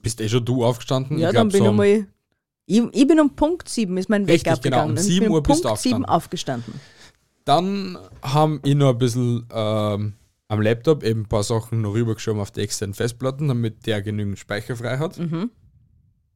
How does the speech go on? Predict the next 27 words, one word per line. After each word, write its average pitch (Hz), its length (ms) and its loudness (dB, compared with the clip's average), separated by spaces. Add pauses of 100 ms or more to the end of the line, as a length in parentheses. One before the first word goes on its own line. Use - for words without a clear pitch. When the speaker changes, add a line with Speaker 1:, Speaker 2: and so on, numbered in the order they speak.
Speaker 1:
Und 110 200 -4
dann 95 120 -6
sind 107 120 -6
wir 107 120 -2
schon 113 100 -4
gefahren. 143 320 -2 (200)
Also 113 240 -2
wir 110 80 -2
sind 127 280 -2
dann 113 160 -2 (500)
ab 143 300 -2
zu - 100 0
den 147 140 0
Stadtwerken 127 560 -2
Hartberg, 135 500 -6 (220)
dort 123 260 -2
wo 113 120 2
unser 107 160 -2
Lager 104 280 0
war, 147 280 0 (440)
haben 120 160 0
dann 131 100 2
noch 117 140 0
die - 120 -6
restlichen 117 420 0
Pakete 139 500 -2
zugetackert, 131 880 -2